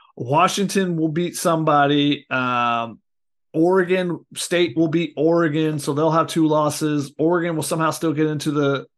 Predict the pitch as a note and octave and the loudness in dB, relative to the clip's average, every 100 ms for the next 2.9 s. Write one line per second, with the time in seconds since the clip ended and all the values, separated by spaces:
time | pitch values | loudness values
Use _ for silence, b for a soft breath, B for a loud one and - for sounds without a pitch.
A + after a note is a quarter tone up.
0 | - C3 B2+ - D3 D3+ C#3 D#3 C#3+ D3 | -10 -8 -6 -4 -4 -4 -4 -4 -4 -2
1 | C#3+ B2 B2+ D3+ C#3+ - D3+ D3 C3+ A#2+ | -2 -2 -2 0 0 -2 0 0 0 -4
2 | D3 C3+ C3+ C#3+ C#3 C3+ C#3+ C#3 B2+ | -6 -4 -2 -2 -2 -6 -4 -4 -6